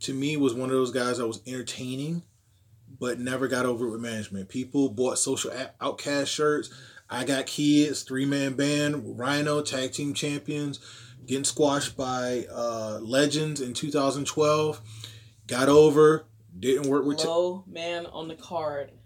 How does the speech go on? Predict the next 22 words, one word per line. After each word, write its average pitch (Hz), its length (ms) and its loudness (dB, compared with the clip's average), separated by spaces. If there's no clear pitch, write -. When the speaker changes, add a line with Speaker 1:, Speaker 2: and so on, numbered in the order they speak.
Speaker 2:
Why 147 220 -8
am 156 80 -6
I 151 100 -6
paying 156 400 -10
you? 127 220 -18
I 143 80 -10
got 156 140 -2
a 139 60 -4
lot 147 340 -2
of 160 80 -10
people 143 480 -8
who 160 180 -12
can 143 180 -14
do 147 160 -10
the 135 80 -6
exact 147 380 -10
same 180 200 -6
thing 190 180 -6
that 185 140 -8
you 202 100 -6
do. 165 340 -6
Goodbye. 139 380 -8